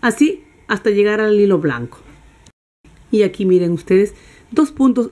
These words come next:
antes de terminar el hilo blanco, voy a hacer acá un punto no terminado. Luego lo vuelvo a pasar en el siguiente punto y hago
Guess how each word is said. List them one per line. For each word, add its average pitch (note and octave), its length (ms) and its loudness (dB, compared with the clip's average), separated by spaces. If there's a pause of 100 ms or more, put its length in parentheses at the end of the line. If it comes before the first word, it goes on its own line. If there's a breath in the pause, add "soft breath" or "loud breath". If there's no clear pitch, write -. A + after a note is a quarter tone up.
antes G#3 300 -2
de F#3+ 80 2
terminar E3 520 0
el D#3 140 0
hilo D#3+ 220 0
blanco, F3+ 560 0 (560 soft breath)
voy E3 180 -2
a D#3 40 0
hacer D3+ 200 -4
acá E3 400 -4 (300)
un D#3+ 180 -4
punto D#3 540 0 (500 soft breath)
no F#3+ 180 0
terminado. D3+ 600 -4
Luego G3+ 340 0
lo A#3+ 140 0
vuelvo D#3+ 240 -2
a - 40 -6
pasar G3+ 300 -4
en G#3+ 80 2
el G#3+ 120 2
siguiente G3+ 420 0
punto D#3+ 380 -2
y F#3+ 120 0
hago E3+ 320 -4